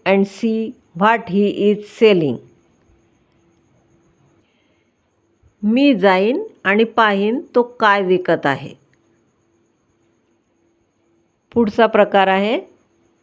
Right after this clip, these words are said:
be able to. याचा अर्थ होतो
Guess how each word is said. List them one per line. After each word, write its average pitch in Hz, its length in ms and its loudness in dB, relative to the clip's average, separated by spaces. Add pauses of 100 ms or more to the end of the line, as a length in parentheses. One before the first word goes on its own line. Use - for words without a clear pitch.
be 247 420 0 (340)
able 202 320 2 (160)
to. 151 60 0 (3500)
याचा 202 360 2
अर्थ 208 220 -2
होतो 208 580 0